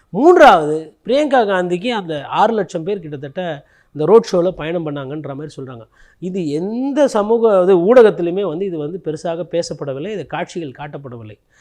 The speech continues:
ஆனா சமூக வலைதளங்களையும் அந்த கட்சிக்காரர்கள் வந்து அவங்க வந்து Twitter-ல எல்லாம் போட்டு பண்ணாங்க. அப்ப என்னன்னா, செய்தியை வந்து இருட்டடிப்பு செய்கிற வேலையும் அங்க நடந்து கொண்டிருக்கிறது. இது மூன்றாவது. நான்காவது, நீங்க ரொம்ப முக்கியமா கவனிக்க வேண்டியது, நீங்க சொன்ன மாதிரி சமாஜ்வாடி கட்சி தலைவர் அகிலேஷ் யாதவ் என்ன சொல்றாருன்னா,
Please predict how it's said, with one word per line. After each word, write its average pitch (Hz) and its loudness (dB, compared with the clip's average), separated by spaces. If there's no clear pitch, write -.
ஆனா 262 6
சமூக 254 4
வலைதளங்களையும் 196 2
அந்த 202 -4
கட்சிக்காரர்கள் 185 0
வந்து 170 -4
அவங்க 214 -4
வந்து 185 -4
Twitter-ல 180 -6
எல்லாம் 156 -6
போட்டு 143 -12
பண்ணாங்க. 117 -16
அப்ப 196 -2
என்னன்னா, 262 4
செய்தியை 269 6
வந்து 240 2
இருட்டடிப்பு 254 4
செய்கிற 226 2
வேலையும் 208 0
அங்க 214 2
நடந்து 190 0
கொண்டிருக்கிறது. 123 -6
இது 269 0
மூன்றாவது. 220 4
நான்காவது, 302 8
நீங்க 254 6
ரொம்ப 233 6
முக்கியமா 214 2
கவனிக்க 190 2
வேண்டியது, 233 0
நீங்க 220 0
சொன்ன 202 -2
மாதிரி 233 -2
சமாஜ்வாடி 196 0
கட்சி 175 -6
தலைவர் 156 -4
அகிலேஷ் 185 -2
யாதவ் 139 -8
என்ன 160 -10
சொல்றாருன்னா, 135 -12